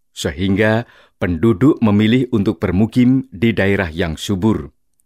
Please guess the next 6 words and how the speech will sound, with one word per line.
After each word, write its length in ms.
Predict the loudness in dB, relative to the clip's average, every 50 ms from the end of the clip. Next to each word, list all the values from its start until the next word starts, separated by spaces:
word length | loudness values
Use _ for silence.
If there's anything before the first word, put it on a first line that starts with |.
| _ _ _ _ _ _ _ _ _ _ _ _ _ _
Faktor 480 | -2 0 0 0 0 0 0 2 4 4
yang 240 | 4 4 4 4
lain 320 | 4 4 4 4 2 2 0 0
adalah 480 | -2 -2 0 0 0 0 0 -2 -4 _ _ -4
keadaan 560 | -2 0 0 0 0 -2 -2 -2 -2 -4 -4
air, 480 | -2 0 2 2 2 2 0 -2 -6